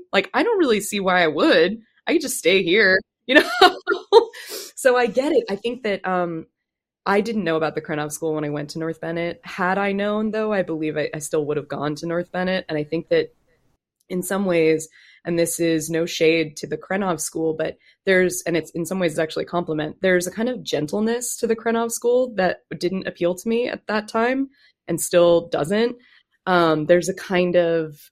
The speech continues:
um, commitment to an aesthetic that feels deeper and more spiritual. And so for me at North Bennett, I think what appealed to me, like, I wanted,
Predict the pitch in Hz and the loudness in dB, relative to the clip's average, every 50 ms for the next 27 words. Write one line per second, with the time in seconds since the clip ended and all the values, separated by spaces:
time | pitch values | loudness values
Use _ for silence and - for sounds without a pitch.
0 | _ - 170 170 170 165 160 156 156 151 156 156 - - _ _ _ _ _ _ | _ -8 -6 -4 -2 -2 -2 -2 -4 -6 -8 -10 -12 -16 _ _ _ _ _ _
1 | _ _ _ - - 214 208 196 185 190 190 - - 233 240 240 233 240 - - | _ _ _ -10 -4 -2 -2 0 0 0 -2 -2 -2 -2 -2 -2 -4 -6 -6 -2
2 | 220 196 185 180 170 160 - - - - 156 147 160 180 202 220 233 226 - - | 0 0 0 0 0 -2 -4 -6 -4 -2 0 2 4 4 4 2 0 -4 -10 -20
3 | _ _ _ _ - 165 160 156 170 165 160 156 - - _ _ _ _ - 185 | _ _ _ _ -18 -8 0 2 4 4 4 2 0 -4 _ _ _ _ -6 -2
4 | 185 185 185 185 185 180 180 175 160 - - _ - 147 _ _ - 170 165 180 | -2 0 0 2 2 0 0 -2 -4 -8 -12 _ -20 -20 _ _ -8 -8 -6 -4
5 | - - 254 277 294 294 311 320 320 - _ _ _ _ _ _ _ 190 185 180 | -2 0 2 2 2 0 -2 -4 -6 -12 _ _ _ _ _ _ _ 0 0 2
6 | 175 175 165 156 151 - - - - 160 175 202 196 - - 262 277 294 294 311 | 2 0 0 -2 -2 -4 -4 -4 -2 0 0 0 -2 -2 -2 0 0 2 0 0
7 | 339 - 190 185 185 - 202 190 190 - 196 202 220 254 294 294 - - 208 196 | -2 -2 -2 -2 0 0 -2 -2 -2 -2 -2 -2 0 0 0 0 0 -2 -4 -4
8 | 185 - - 208 202 202 185 - - 175 - 190 185 185 190 175 165 - - 180 | -4 -4 -4 -4 -2 -2 -2 -2 -4 -6 -8 -8 -4 -2 -2 -2 -2 0 -2 -2
9 | 180 180 - 180 165 160 160 156 - - 170 160 156 170 180 185 196 208 226 226 | -2 -2 -4 -6 -4 -4 -4 -4 -2 -2 -2 0 0 0 0 0 2 0 -2 0
10 | 220 190 165 156 151 151 151 156 - - | 4 6 6 6 6 6 2 0 -2 -8